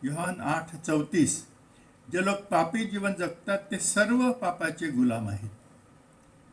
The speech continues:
ब, येशू हाच सत्य आहे.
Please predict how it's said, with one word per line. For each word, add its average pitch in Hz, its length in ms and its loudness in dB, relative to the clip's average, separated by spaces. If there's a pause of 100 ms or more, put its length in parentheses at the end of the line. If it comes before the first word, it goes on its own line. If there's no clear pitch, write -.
ब, 117 180 -4 (1600)
येशू 214 420 2 (240)
हाच 185 340 -2
सत्य 190 400 2
आहे. 104 220 0